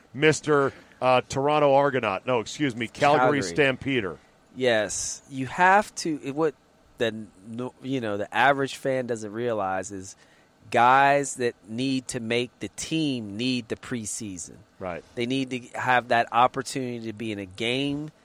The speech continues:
Speaker 2: environment
Speaker 1: To show
Speaker 2: to
Speaker 1: something.
Speaker 2: show something,
Speaker 1: Make a
Speaker 2: to,
Speaker 1: play.
Speaker 2: yes, to have a chance to make the team. The roster's usually set. Forty-five players are pretty much set on every
Speaker 1: Right.
Speaker 2: team. It's those ten, eight guys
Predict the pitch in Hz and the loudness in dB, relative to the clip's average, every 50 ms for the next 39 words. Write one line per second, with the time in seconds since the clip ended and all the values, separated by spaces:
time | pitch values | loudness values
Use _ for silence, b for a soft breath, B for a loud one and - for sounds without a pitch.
0 | b b b b - - 139 131 120 131 127 123 127 120 120 117 113 113 117 120 | b b b b -10 -8 -8 0 4 6 6 6 6 6 4 2 0 -4 -6 -6
1 | - - - - - 170 165 160 143 123 143 123 - - 156 147 147 156 - - | -8 -10 -8 2 6 6 6 6 6 4 4 4 6 8 8 10 10 8 6 2
2 | - - 143 131 131 131 - - 135 131 131 127 - 117 120 127 - - 135 135 | 0 2 4 4 2 2 -2 -6 -6 -4 -4 -2 0 0 0 0 0 0 0 0
3 | 120 120 - 123 120 120 104 85 73 - 139 127 123 120 113 101 92 - - - | 0 -2 -4 -4 -2 0 0 -2 -4 -6 0 4 6 6 6 4 2 0 -4 -8
4 | - - - 113 107 113 113 - _ _ _ - - - 127 123 127 120 120 - | -8 -8 -8 -8 -8 -8 -12 -16 _ _ _ -14 -10 -2 0 2 2 2 0 -4
5 | - - 127 123 120 - - 117 113 113 110 - - - - 120 104 101 B B | -6 -4 -4 -4 -4 -6 -8 -6 -6 -6 -6 -8 -12 -10 -8 -6 -6 -8 B B
6 | B B B B _ - 147 165 185 233 - 185 - 165 143 127 156 165 147 131 | B B B B _ 2 6 8 10 10 8 8 4 0 -2 0 -2 -2 -2 -2
7 | 135 113 - - - 147 131 104 95 - - - - - 156 165 180 185 151 127 | -4 -4 -4 0 2 4 4 4 4 0 -6 -6 0 4 6 6 6 6 4 0
8 | - - - 165 156 160 156 151 - - - - 139 135 135 131 127 127 127 120 | -2 2 6 6 8 8 8 6 2 0 0 2 4 4 6 4 4 2 0 -2
9 | 107 107 - 101 104 101 - _ _ - - - 143 117 113 104 98 95 95 95 | -6 -4 -2 -2 -2 -2 -4 _ _ -16 -6 -4 -4 -4 -4 -6 -6 -6 -6 -6
10 | - - - - 101 92 85 80 82 92 95 101 101 98 92 85 - - 117 107 | -6 -6 -6 -4 -4 -4 -4 -6 -8 -10 -8 -6 -6 -6 -6 -6 -8 -10 -10 -8
11 | 101 92 95 - b b b b b b b - 117 107 - - 135 131 127 123 | -8 -10 -10 -12 b b b b b b b -10 -8 -6 -2 2 4 4 4 4
12 | 117 107 - - - - _ _ _ - - - - 151 151 147 143 143 135 139 | 0 -2 -6 -8 -10 -10 _ _ _ -10 -8 -4 0 2 2 2 2 0 -2 -4
13 | 139 131 120 - - - 120 143 143 147 - - 113 123 120 117 113 107 101 98 | -6 -10 -10 -12 -6 -2 0 0 0 -2 -4 -2 0 4 4 6 6 6 4 4
14 | 95 95 98 101 98 - - | 2 0 -2 -4 -8 -12 -18